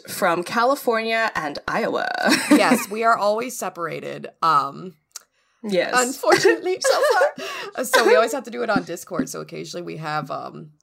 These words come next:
Speaker 2: lagging or freezing or, I mean, you
Speaker 1: The
Speaker 2: guys
Speaker 1: technical difficulties.
Speaker 2: Yeah, you guys won't experience this, but we do. <laughs>
Speaker 1: No.
Speaker 2: No. That's
Speaker 1: So yeah.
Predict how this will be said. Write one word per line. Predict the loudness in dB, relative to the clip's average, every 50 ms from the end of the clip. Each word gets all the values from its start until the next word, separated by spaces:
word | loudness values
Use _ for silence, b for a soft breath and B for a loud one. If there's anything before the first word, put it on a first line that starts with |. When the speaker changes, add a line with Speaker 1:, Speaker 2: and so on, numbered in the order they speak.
| _ _ _
Speaker 2:
lagging | -8 -6 -4 -4 -4 -4 -6 -8 -12 -10 -12
or | -12 -14 -14
freezing | -16 -16 -14 -12 -12 -12 -12 -12 -14 -14 -14 -16 -16
or, | -18 -18 -18 -20 _ _ _ _ _ _ _ _ _ _ _ _ _ _
I | -8
mean, | -6 -6 -4
you | -2 0 0 4 6
Speaker 1:
The | 6
Speaker 2:
guys | 6 6 6 4
Speaker 1:
technical | 2 -2 0 0 0 0 2 0 0
difficulties. | 0 0 -2 -2 -2 -2 -2 -2 -2 -4 -4 -4 -6 -6 -6 -6 -6 -4
Speaker 2:
Yeah, | -2 -2 -2 -2 -4
you | -6 -8 -8 -8 -6 -2
guys | -2 -2 -2 -2 -6 -8
won't | -10 -10 -12 -12
experience | -12 -14 -14 -12 -12 -12 -12 -12 -14 -16 -16 -16
this, | -16 -14 -14 -14 -14 -8
but | -8 -6 -4 -2 2
we | 4 6 6 6 6
do. | 6 6 6 6 6 4 2 -2 -6 -8 -6 -6 -6
<laughs> | -6 -6 -8 -4
Speaker 1:
No. | -2 -2 -2 -2 -2 -4 -4 -6 -6 -8
Speaker 2:
No. | -10 -10 -8 -8 -10 -10 -12 -16 -18 -18 -12
That's | -4 -2 2
Speaker 1:
So | 4 6 6
yeah. | 6 6 4 2 0